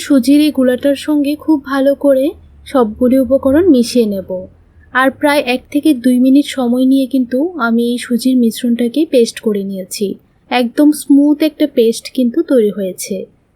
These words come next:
দেখুন, এইরকম পাতলা করে পেস্টটা তৈরি করতে হবে। যতটুকু সুজি দেবেন, তার দেড় গুণা জল দিয়ে দিতে হবে। এখন চুলার উপর একটা ফ্রাইং প্যান বসিয়ে দিলাম, দুই চামচ দিয়ে দিলাম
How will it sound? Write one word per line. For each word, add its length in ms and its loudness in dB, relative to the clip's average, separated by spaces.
দেখুন, 380 2
এইরকম 340 2
পাতলা 380 -4
করে 180 2
পেস্টটা 440 -4
তৈরি 260 0
করতে 320 -8
হবে। 240 -10
যতটুকু 520 0
সুজি 280 0
দেবেন, 240 2
তার 200 -2
দেড় 280 -2
গুণা 220 2
জল 240 2
দিয়ে 220 -2
দিতে 160 -8
হবে। 300 -6
এখন 260 0
চুলার 300 0
উপর 160 0
একটা 180 -4
ফ্রাইং 320 -4
প্যান 220 0
বসিয়ে 380 -2
দিলাম, 200 0
দুই 160 4
চামচ 320 2
দিয়ে 200 2
দিলাম 180 2